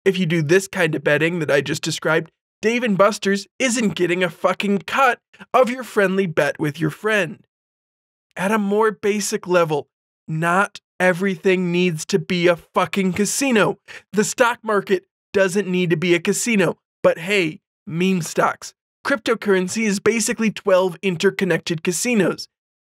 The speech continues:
E S P N just broadcast gambling lines now. Sports leagues have official betting partners, and some players keep fucking getting busted. Dave and Buster's wasn't gonna let everyone roll in the money of exploited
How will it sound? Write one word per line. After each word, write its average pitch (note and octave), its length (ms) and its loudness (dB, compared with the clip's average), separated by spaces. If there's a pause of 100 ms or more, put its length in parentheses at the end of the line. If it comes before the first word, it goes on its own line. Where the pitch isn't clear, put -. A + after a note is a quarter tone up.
(140)
E B3+ 120 -2
S C4+ 160 2
P B3 200 -8
N G#3+ 280 -2 (180)
just - 340 -2
broadcast G#3+ 720 0
gambling A3 480 0
lines D#3+ 340 0
now. E3 260 0 (240)
Sports - 540 0
leagues A3 320 -2 (240)
have C4 220 -2
official C4 800 0
betting A#3 400 -2
partners, A3 560 0 (200)
and G#3+ 160 0
some C#4 300 0
players A3+ 540 0 (260)
keep C4 320 -2 (140)
fucking G#3 600 0
getting F3 400 0
busted. G#3+ 640 -2 (560)
Dave D4 220 0
and A#3 180 -2
Buster's G3+ 580 0 (280)
wasn't G#3 340 0
gonna G#3+ 160 0
let G#3 320 2
everyone F#3+ 480 2
roll F3+ 320 0
in F#3 100 0
the F3+ 60 -2
money F3 340 2
of E3 120 0
exploited F3+ 580 -2